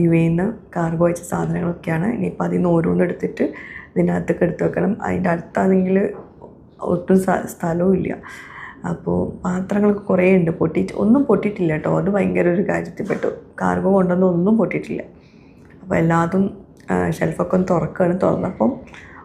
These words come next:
ഒരു സ്ഥലമില്ല വെക്കാനും. പിന്നെ ഞാൻ ഈ ഒരു,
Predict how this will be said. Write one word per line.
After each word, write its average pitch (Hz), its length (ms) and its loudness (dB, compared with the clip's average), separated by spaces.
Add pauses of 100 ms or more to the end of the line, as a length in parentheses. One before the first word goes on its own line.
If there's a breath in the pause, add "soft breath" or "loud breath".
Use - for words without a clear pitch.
(140)
ഒരു 185 140 2 (100)
സ്ഥലമില്ല 190 500 4
വെക്കാനും. 165 420 -2 (840)
പിന്നെ 190 260 2 (120)
ഞാൻ 190 160 4 (400)
ഈ - 20 4 (120)
ഒരു, 208 140 4